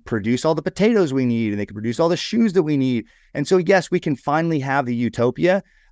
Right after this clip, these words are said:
We'll give it to you. Us communists will say, "Yes, we could have never had it before, but now because of this eschaton, the highest form of humanity, we can now do that." Now, the echo to today is we're seeing that with A I. We're seeing that with technology. A I is gonna do all of our jobs for us. It's gonna be,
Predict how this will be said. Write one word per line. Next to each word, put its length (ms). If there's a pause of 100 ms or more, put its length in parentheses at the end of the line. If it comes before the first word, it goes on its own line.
(200)
We'll 180
give 260
it 120
to 120
you. 380
Us 180
communists 460
will 100
say, 220
"Yes, 280
we 80
could 140
have 80
never 220
had 180
it 60
before, 380
but 180
now 240
because 260
of 80
this 220
eschaton, 520
the 60
highest 560
form 220
of 80
humanity, 540 (200)
we 80
can 140
now 120
do 140
that." 200 (360)
Now, 220 (480)
the 280
echo 360 (140)
to 100
today 560 (420)
is 100
we're 120
seeing 240
that 120
with 200
A 120
I. 280
We're 100
seeing 220
that 100
with 80
technology. 720
A 160
I 180
is 80
gonna 160
do 200
all 200
of 100
our 120
jobs 420
for 260
us. 120
It's 120
gonna 180
be, 160